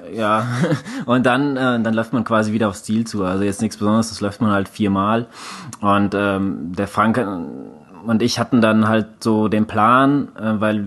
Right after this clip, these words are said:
wir sind ein bisschen, ja, ich glaub, so zwei, drei Minuten vor Start sind wir dann da zum, zum Start halt hingegangen. Da konntest du vorne dich nicht mehr richtig hinstellen. Wir wollten uns halt aber auch jetzt nicht, ähm, so in den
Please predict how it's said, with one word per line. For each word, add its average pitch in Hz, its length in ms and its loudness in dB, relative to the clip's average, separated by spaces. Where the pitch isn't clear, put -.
wir 95 300 -6
sind 107 220 -2
ein - 20 -6
bisschen, 107 460 0
ja, 87 120 -8
ich 92 60 -8
glaub, 98 160 -6
so 90 80 -16
zwei, 104 160 -4
drei 104 180 -2
Minuten 107 300 2
vor 104 180 -2
Start 110 320 0
sind 110 120 0
wir 110 100 2
dann 104 420 -2
da 98 240 -4
zum, 101 460 -6
zum 101 200 -6
Start 110 360 0
halt 104 180 -4
hingegangen. 135 460 2
Da 107 100 0
konntest 113 260 -6
du 107 60 -10
vorne 113 320 -4
dich 110 140 -8
nicht 113 160 -12
mehr 110 80 -4
richtig 110 160 -8
hinstellen. 127 420 -4
Wir 110 160 -2
wollten 117 280 4
uns 127 160 2
halt 117 140 2
aber 113 180 0
auch 117 140 0
jetzt 120 200 -4
nicht, 120 300 -4
ähm, 107 480 -2
so 117 160 -2
in 113 60 2
den 113 180 0